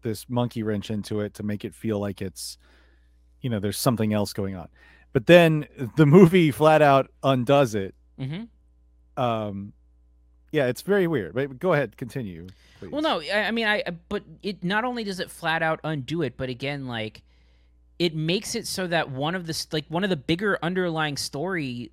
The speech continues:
Speaker 2: elements of it, it, like, makes one of the characters look really bad, uh, in, in, in hindsight, right? Because again,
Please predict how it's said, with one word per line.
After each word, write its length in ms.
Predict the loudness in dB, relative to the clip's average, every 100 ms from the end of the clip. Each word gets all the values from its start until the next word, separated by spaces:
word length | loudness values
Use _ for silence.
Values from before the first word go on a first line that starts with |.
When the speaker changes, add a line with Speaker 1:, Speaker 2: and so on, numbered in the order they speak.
| -6
Speaker 2:
elements 440 | -4 -4 -8 -10
of 220 | -8 -6 -4
it, 260 | -4 -6 _ _ -6
it, 120 | -4
like, 160 | -2 -4
makes 360 | -2 -2 -2
one 180 | -6 -4
of 100 | -4
the 80 | -8
characters 540 | -6 -6 -6 -8 -10
look 180 | -8 -10 -10
really 340 | -6 -4 -4
bad, 540 | -2 2 2 2 -4 -14 _ _ _ _ _ _ -6
uh, 400 | -4 -2 -6 -10 -14 _ _ _ _ _ _ _ _ _ -8
in, 300 | -6 -4 -6
in, 280 | -6 -6 -8 -8
in 120 | -6
hindsight, 600 | -4 -4 -6 -12 -16 -20 _ _ _ _ _ -4
right? 260 | -2 -2
Because 300 | -8 -8 -8
again, 480 | -6 -4 -4 -6 -10